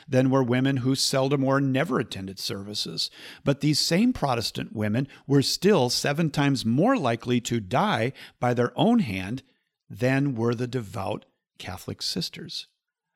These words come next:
Among especially devout Catholic women, get this, those in the pews more than once a week, suicides were a vanishing phenomenon. Among the six thousand nine hundred and ninety-nine Catholic women,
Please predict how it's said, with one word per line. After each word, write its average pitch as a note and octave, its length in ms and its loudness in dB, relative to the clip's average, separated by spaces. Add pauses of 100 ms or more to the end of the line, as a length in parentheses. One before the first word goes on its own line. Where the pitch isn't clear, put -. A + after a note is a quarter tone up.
(240)
Among D3+ 320 4
especially D3+ 500 2
devout C3 300 2
Catholic B2+ 380 -2
women, C#3 300 4
get A#2+ 220 -2
this, D#3+ 300 0 (180)
those D3 320 4
in D#3+ 100 4
the C#3 100 4
pews F3+ 580 4 (320)
more C#3+ 280 4
than C#3 280 4
once D3 480 2
a C3 80 2
week, D3 540 0 (180)
suicides D#3 720 2
were C3+ 160 0
a A2+ 60 0
vanishing A#2 640 -4
phenomenon. F#2+ 640 -10 (480)
Among C#3 300 4
the B2 80 4
six - 440 -2
thousand D3 400 0
nine C#3 200 0
hundred C#3+ 240 0
and A#2+ 100 2
ninety-nine C3+ 440 0
Catholic - 380 -4
women, C3 300 -2